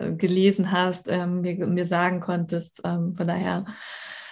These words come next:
ja, ich kann das wirklich nur vom Herzen empfehlen. Ich finde, du machst dann, hast da einen ganz tollen Lebensweg gefunden und vor allen Dingen auch, wie du sagst, deine Bestimmung, ähm, was du gerne zurzeit in die Welt tragen möchtest und womit du den Menschen einfach auch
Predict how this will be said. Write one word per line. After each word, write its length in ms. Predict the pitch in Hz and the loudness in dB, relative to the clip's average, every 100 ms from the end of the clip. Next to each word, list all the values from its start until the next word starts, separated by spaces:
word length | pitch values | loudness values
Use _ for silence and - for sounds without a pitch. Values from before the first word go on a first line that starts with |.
| - - _ | -20 -20 _
ja, 160 | 226 214 | 8 8
ich 120 | 208 | 8
kann 100 | 247 | 4
das 100 | 233 | 6
wirklich 240 | 262 269 | 2 2
nur 180 | 254 254 | 6 6
vom 120 | 247 | 8
Herzen 320 | 214 220 220 208 | 8 8 6 2
empfehlen. 560 | 208 - 202 196 220 | 2 6 8 8 6
Ich 80 | 214 | 4
finde, 360 | 214 208 208 196 | 4 6 6 6
du 60 | |
machst 260 | 196 196 - | 6 4 4
dann, 300 | 202 196 196 196 | 4 6 6 6
hast 180 | 196 202 | 4 6
da 60 | |
einen 100 | 202 | 6
ganz 240 | 190 208 214 | 8 6 6
tollen 380 | 208 196 190 190 | 4 6 6 8
Lebensweg 600 | 202 214 214 214 202 208 | 8 8 6 4 4 2
gefunden 760 | 196 214 240 247 247 202 233 | 2 6 6 6 6 6 6
und 200 | - 196 | 4 2
vor 100 | 196 | 4
allen 100 | 196 | 6
Dingen 160 | 196 190 | 6 6
auch, 80 | 196 | 4
wie 40 | |
du 120 | 190 | 4
sagst, 260 | 180 185 - | 2 0 2
deine 180 | 185 180 | 2 2
Bestimmung, 920 | 190 - - 247 220 208 247 269 - - | 0 2 6 8 10 8 6 2 -2 2
ähm, 360 | 196 196 190 | 4 6 4
was 140 | 196 196 | 2 0
du 100 | 190 | -2
gerne 380 | 190 190 190 | 2 4 2
zurzeit 560 | 185 180 - 190 190 196 | 0 -4 -2 0 2 0
in 180 | - 196 | 6 6
die 120 | 190 | 8
Welt 220 | 190 185 | 4 4
tragen 320 | - 180 180 185 | 0 -2 2 4
möchtest 500 | 233 233 196 196 190 | 4 2 -2 0 2
und 80 | |
womit 200 | 190 190 | 4 4
du 60 | 190 | 2
den 140 | 180 | -2
Menschen 300 | 180 185 - 196 | 0 0 0 -2
einfach 240 | 180 185 | -2 0
auch 240 | 190 180 | 0 0